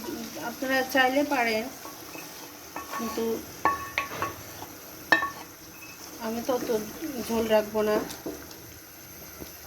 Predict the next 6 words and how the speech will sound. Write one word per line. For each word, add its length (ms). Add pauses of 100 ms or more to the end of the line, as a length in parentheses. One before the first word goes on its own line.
(1400)
আমি 220
কিছুটা 540 (560)
পেঁয়াজ 220 (100)
কলি 200
দিয়ে 180
দিচ্ছি। 540